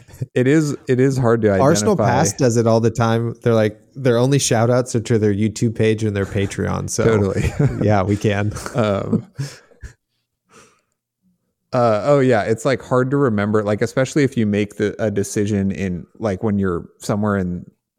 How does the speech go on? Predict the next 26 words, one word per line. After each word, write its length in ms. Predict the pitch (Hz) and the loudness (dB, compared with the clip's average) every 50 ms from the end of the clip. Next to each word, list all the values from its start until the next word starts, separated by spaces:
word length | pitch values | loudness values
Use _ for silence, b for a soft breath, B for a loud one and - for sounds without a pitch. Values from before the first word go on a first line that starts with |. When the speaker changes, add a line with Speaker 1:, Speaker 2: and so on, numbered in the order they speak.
| _ - | _ -8
Speaker 1:
you 240 | - 110 104 101 104 | -4 -2 -2 0 0
have, 140 | 101 98 101 | 0 -2 -2
like, 160 | 95 82 - | -4 -6 -6
thirty-three 560 | - - 120 107 101 87 - - 110 104 101 | -4 -2 -2 -2 -2 -4 -4 -4 -2 0 0
life 300 | 104 104 101 104 104 - | 0 0 0 0 0 -2
and 80 | 95 92 | -2 -4
your 80 | 90 | -4
opponent 260 | 87 - 101 92 90 92 | -2 -2 -2 -2 -2 -4
has 140 | 95 87 | -6 -6
thirty-five 760 | - 98 95 92 85 - - - 76 80 85 92 104 113 120 - - | -4 -4 -4 -4 -6 -8 -8 -8 -6 -4 -4 -2 -2 -4 -4 -6 -6
and 100 | 107 107 | -4 -2
you 60 | 98 | -2
make 240 | 98 95 92 - - | 0 -2 -4 -4 -6
some, 180 | - 104 95 | -8 -6 -4
like, 200 | 95 87 85 - | -4 -6 -6 -6
calculation 680 | - - 101 92 - - 95 90 87 92 - - 95 92 | -6 -6 -6 -6 -4 -4 -2 -2 -2 -4 -6 -6 -4 -4
or 80 | 95 | -2
whatever, 460 | 92 95 95 95 95 98 98 101 - B B B B | -2 -2 -2 -2 -2 -2 -2 -4 -6 B B B B
it 100 | 87 90 | -8 -6
sticks 320 | - - - 151 - - | -6 -4 -4 -4 -4 -4
in 120 | - 139 113 | -4 -2 -2
your 80 | 104 | 0
mind 340 | 92 98 98 98 98 95 87 | 0 0 -2 -2 -2 -2 -2
less 340 | 92 95 98 98 95 - - | -2 -2 -2 -2 -4 -6 -6
well, 320 | 98 95 92 90 87 90 | -6 -4 -2 -2 -2 -2
like, 400 | 90 87 85 82 85 - _ - | -2 -2 -4 -4 -6 -8 _ -20